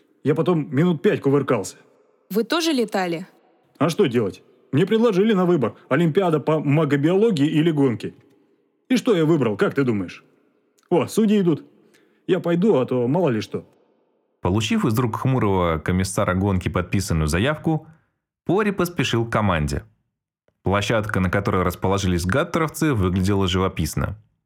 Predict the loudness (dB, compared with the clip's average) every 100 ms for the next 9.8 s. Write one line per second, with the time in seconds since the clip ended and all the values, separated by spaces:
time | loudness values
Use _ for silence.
0 | _ _ _ _ _ -8 -4 -2 0 0
1 | 0 0 -2 -2 0 0 0 0 0 -2
2 | 0 0 0 0 0 0 2 0 0 0
3 | 0 -2 -4 -12 _ _ _ -4 -2 0
4 | 0 0 0 -2 -2 0 0 0 0 0
5 | -2 -2 -4 -4 -10 _ _ _ _ _
6 | _ _ _ -4 -2 0 0 0 0 -2
7 | -6 _ _ -4 0 0 0 0 -2 -4
8 | -4 -2 0 0 0 0 -2 -2 -2 0
9 | 2 0 0 0 -2 -2 -6